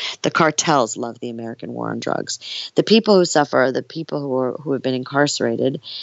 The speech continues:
and the Amer-, and the entire American society, which has to, has had to pay for this vast ma-, campaign of mass incarcer-,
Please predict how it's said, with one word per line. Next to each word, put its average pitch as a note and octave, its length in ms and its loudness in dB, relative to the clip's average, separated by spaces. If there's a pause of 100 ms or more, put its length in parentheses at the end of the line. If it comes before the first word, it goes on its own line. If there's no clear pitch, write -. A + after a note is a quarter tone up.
(220)
and F3+ 220 4
the G3+ 60 8
Amer-, G#3 180 4
and G#3 200 -2
the G3 40 -2
entire G3 340 -4
American F3+ 340 -4
society, F3 460 2
which C3+ 220 0
has C#3+ 220 -4
to, D#3 140 -8
has D3 220 -2
had D3+ 220 -2
to - 80 -8
pay - 420 0 (320)
for E3+ 160 2
this - 220 0
vast D#3+ 680 0
ma-, C3+ 240 -2 (140)
campaign C#3+ 420 -6
of B2 80 -6
mass B2+ 280 -2
incarcer-, - 500 -4